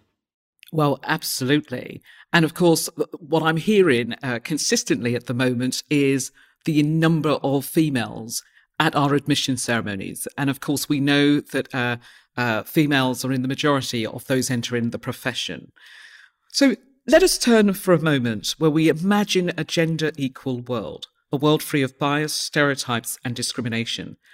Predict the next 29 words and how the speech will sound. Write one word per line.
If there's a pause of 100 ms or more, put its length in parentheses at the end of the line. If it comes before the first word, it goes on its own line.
(220)
And
of
course,
this
year's
theme
for
International
Women's
Day
is
hashtag (520)
break
the
bias. (400)
So (440)
how
do
men (140)
help
us (340)
in
breaking
that
bias?
You
spoke
earlier
about,